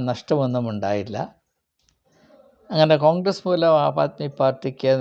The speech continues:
സീറ്റുകൾ നഷ്ടപ്പെട്ടു എന്ന് പറയുന്നത് അടിസ്ഥാനരഹിതമാണ്. അതിന് ഉപോത്ബലകമായ പല വാദങ്ങളും അവതരിപ്പിക്കുന്നതായി എൻ്റെ ശ്രദ്ധയിൽപ്പെട്ടു.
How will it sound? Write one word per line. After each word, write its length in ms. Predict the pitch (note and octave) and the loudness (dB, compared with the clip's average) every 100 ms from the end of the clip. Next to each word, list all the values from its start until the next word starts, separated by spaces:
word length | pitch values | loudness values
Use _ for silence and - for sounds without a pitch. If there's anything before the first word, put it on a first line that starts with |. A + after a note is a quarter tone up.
| B2+ A#2 | -2 -8
സീറ്റുകൾ 540 | - D3 C#3+ D3 C3+ | -4 -4 -2 -2 0
നഷ്ടപ്പെട്ടു 580 | C3 B2 - D3 C#3+ C#3 B2+ | -2 -4 -6 -4 -4 -2 -2
എന്ന് 140 | B2 | -2
പറയുന്നത് 560 | B2 A#2 B2 A#2 A2 A2+ - _ _ _ _ _ _ | -4 -6 -6 -6 -8 -10 -16 _ _ _ _ _ _
അടിസ്ഥാനരഹിതമാണ്. 1300 | C3+ C3+ C#3+ - D3+ C#3+ C3+ A#2+ B2 A#2+ G#2+ G2 D#3 - - - - _ _ _ _ _ _ _ _ _ - | 0 2 0 -2 0 0 0 -4 -2 -2 -2 -4 -8 -12 -20 -20 -20 _ _ _ _ _ _ _ _ _ 0
അതിന് 220 | G3 F#3+ | 2 4
ഉപോത്ബലകമായ 680 | E3+ F3+ F3+ F3 E3+ D#3+ F3 | 2 2 2 0 -2 -2 -4
പല 200 | E3+ D#3 D#3 - - D#3+ | -2 0 0 -2 -14 -2
വാദങ്ങളും 680 | D3+ D3 D#3 D#3 D#3 D3+ - - - - | 2 4 2 0 0 -2 -4 -16 -20 -4
അവതരിപ്പിക്കുന്നതായി 1000 | C#3+ C#3 C#3 C#3 C#3+ C#3 C3 C3 B2 C3+ - - _ B3 - | 0 0 0 -2 -6 -4 -2 2 2 0 -4 -18 _ -14 -8
എൻ്റെ 180 | C3 A#2+ | -6 -6
ശ്രദ്ധയിൽപ്പെട്ടു. 720 | B2 A2+ B2 A2+ - G#2 | -8 -8 -6 -6 -8 -14